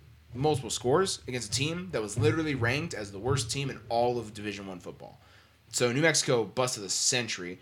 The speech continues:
U N L V got me some money back. They w-, they went, I took 'em plus nine against Fresno State, and they covered like they should. Um,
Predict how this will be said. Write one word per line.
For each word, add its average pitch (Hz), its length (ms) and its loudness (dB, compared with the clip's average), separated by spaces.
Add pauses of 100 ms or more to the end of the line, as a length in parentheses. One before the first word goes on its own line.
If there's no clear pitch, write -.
(180)
U 190 160 -2
N 262 60 6
L 220 80 6
V 196 140 0
got 175 180 4
me 165 60 -2
some 147 160 -2
money 139 180 0
back. 107 320 2
They 147 140 8
w-, 165 260 2
they 156 260 0 (160)
went, 147 300 -2 (340)
I - 40 -6
took 151 120 0
'em 185 80 0
plus 160 200 2
nine 117 400 2 (240)
against 113 200 -6
Fresno 117 260 -2
State, 98 380 -2 (120)
and 98 100 -8
they 131 80 2
covered 131 440 0 (1080)
like 123 180 2
they 120 80 4
should. 92 380 0 (840)
Um, 117 220 0